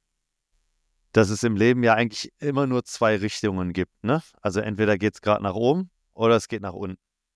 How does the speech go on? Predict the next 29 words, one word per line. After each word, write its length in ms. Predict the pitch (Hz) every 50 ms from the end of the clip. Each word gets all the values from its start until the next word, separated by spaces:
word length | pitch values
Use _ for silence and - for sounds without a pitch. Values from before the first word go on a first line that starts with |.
| _ _ _ _ _ _ _ _ _ _ _ _ _ _ _ _ _ _ _ _ _ _ _ _ _
Jetzt 260 | 151 123 - - -
höre 140 | 127 147 160
ich 140 | 151 135 139
aber 260 | 127 127 127 120 107
trotzdem 380 | - - 135 - - 131 123 110
immer 280 | 120 131 135 127 117
mal 100 | 110 104
wieder 180 | 113 120 127 117
auch 120 | 110 92
Menschen 400 | 101 104 117 135 135 - 123 113
in, 280 | 107 107 107 110 110 110
äh, 320 | 110 107 107 104 104 101
also 300 | 101 101 92 101 98 87 82 - _
nicht 460 | - 98 98 95 92 92 87 - -
zwingend 300 | - - 113 113 113 110
in 100 | 101 101
meinen 240 | 98 101 104 101 95
Seminaren, 520 | 98 101 95 98 98 98 104 117 131 127
die 100 | 110 101
haben 140 | 95 104 104
schon 180 | - - 107 101
entweder 400 | 101 104 101 98 104 95 98 92
die 160 | 98 101 95
eine 180 | 92 101 104 101
Motivation 680 | 101 104 - 110 98 98 92 - - 101 98 98 92
weg 180 | 101 95 - -
von 220 | - 113 113 117
oder 180 | 107 104 104 98
hinzu, 460 | 92 101 98 92 - - 120 139